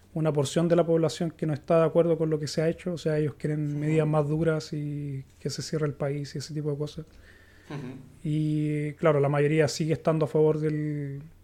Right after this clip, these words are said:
Speaker 1: de cómo se ha llevado la situación, si no, no
Speaker 2: Claro.
Speaker 1: habría, si, si no habrían cambios mucho más violentos a lo mejor.
Speaker 2: Claro.
Speaker 1: ¿Te fijas? Pero hay sí un grupo de personas que está en contra y eso,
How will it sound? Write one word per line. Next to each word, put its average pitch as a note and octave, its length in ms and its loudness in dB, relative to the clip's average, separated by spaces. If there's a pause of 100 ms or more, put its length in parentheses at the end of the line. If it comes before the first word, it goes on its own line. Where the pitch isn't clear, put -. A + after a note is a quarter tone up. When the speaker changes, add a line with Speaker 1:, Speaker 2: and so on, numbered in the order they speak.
(200)
Speaker 1:
de D3 440 -4 (100)
cómo E3 220 6
se D#3+ 140 4
ha - 20 8
llevado D3+ 360 4
la C#3+ 80 0
situación, C3+ 540 -4 (120)
si - 160 -8
no, D3+ 100 0
no D3 140 2
Speaker 2:
Claro. C#3+ 80 4
Speaker 1:
habría, D3+ 380 2
si, D3 260 -2 (160)
si - 80 -2
no D#3 140 2
habrían D#3 340 6
cambios D#3+ 300 4
mucho D#3 260 -2
más D3+ 380 0
violentos D3 460 2
a C#3+ 40 0
lo D3 80 -2
mejor. C#3 220 -8 (460)
Speaker 2:
Claro. G#2 240 -6 (380)
Speaker 1:
¿Te D3+ 80 -4
fijas? D3+ 260 -2
Pero D3+ 720 6
hay D#3 160 6
sí E3+ 200 4
un E3+ 120 6
grupo E3 260 6
de E3 80 10
personas E3 440 2
que D#3+ 480 0
está D3+ 200 2
en D3+ 100 4
contra E3 440 2
y D#3 100 2
eso, D#3 440 2